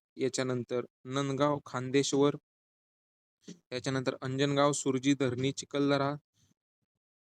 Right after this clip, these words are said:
दर्यापूर हे जे तालुके आहेत, या भागातून आज मध्यम तर एका दुसऱ्या ठिकाणी मुसळधार पाऊस सक्रिय राहील. त्याच्यानंतर इकडे यवतमाळ जिल्ह्यात बाबुळगाव, बाबुळगाव, नेर,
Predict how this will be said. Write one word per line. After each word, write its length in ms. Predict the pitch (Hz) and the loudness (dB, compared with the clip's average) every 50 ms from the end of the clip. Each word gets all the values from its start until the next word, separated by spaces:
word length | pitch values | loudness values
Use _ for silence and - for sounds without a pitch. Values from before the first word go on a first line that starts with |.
| _ _ _ _ _ _ _ - _ _ - | _ _ _ _ _ _ _ -20 _ _ -20
दर्यापूर 680 | 131 123 139 139 135 135 139 143 139 - - 127 120 117 139 | -6 -2 0 2 2 4 4 2 2 0 -4 -6 -6 -2 -2
हे 100 | 143 139 | 0 0
जे 100 | 151 147 143 | 2 4 4
तालुके 320 | 147 139 131 131 139 139 | 4 4 4 0 0 0
आहेत, 200 | 135 135 127 120 - | 0 0 -2 -6 -4
या 120 | 139 151 147 | -4 -4 -2
भागातून 400 | 147 147 139 139 135 143 139 139 | -2 0 0 -2 -2 -2 -2 -2
आज 160 | 147 139 139 | -2 -2 0
मध्यम 460 | 143 143 139 127 120 135 135 139 143 | 0 0 0 0 -2 -4 -4 -4 -6
तर 260 | 151 - _ _ 151 | -10 -14 _ _ -4
एका 220 | 156 147 - - 143 | -4 -4 -2 -4 -4
दुसऱ्या 260 | 135 143 135 135 135 | -2 -2 -2 2 2
ठिकाणी 240 | 135 127 139 139 147 | 2 4 4 2 2
मुसळधार 520 | 147 143 135 - - 139 135 127 135 135 | 2 2 2 4 4 4 4 4 4 2
पाऊस 380 | - - 127 127 143 156 - - | 0 0 -2 -4 -4 -4 -4 -4
सक्रिय 380 | 143 - - - 113 113 135 170 196 - _ _ _ | -4 -4 -4 -6 -2 -2 -2 -2 -2 -6 _ _ _
राहील. 420 | - 113 123 135 143 - 120 110 110 - | -12 -4 -2 -2 -2 0 -2 -2 0 0
त्याच्यानंतर 440 | 131 131 143 143 147 143 139 151 | 0 0 0 -2 -2 0 2 2
इकडे 240 | 143 139 - 143 147 | 2 2 2 0 0
यवतमाळ 420 | 143 143 139 143 135 135 139 139 143 | 2 2 2 2 2 0 -2 -2 0
जिल्ह्यात 340 | 135 139 127 120 123 - - _ - - - - - _ _ | 0 0 0 0 0 -2 -2 _ -16 -20 -20 -20 -20 _ _
बाबुळगाव, 560 | _ 143 143 135 139 143 143 135 135 135 139 - - _ _ _ _ | _ -2 -2 0 0 0 2 4 2 2 2 -2 -8 _ _ _ _
बाबुळगाव, 520 | - 139 135 131 143 147 139 147 147 151 151 - _ _ _ _ _ _ - | -8 -6 -2 0 2 2 4 4 2 2 0 -6 _ _ _ _ _ _ -12
नेर, 340 | 127 135 143 147 147 151 | -6 -2 2 2 2 0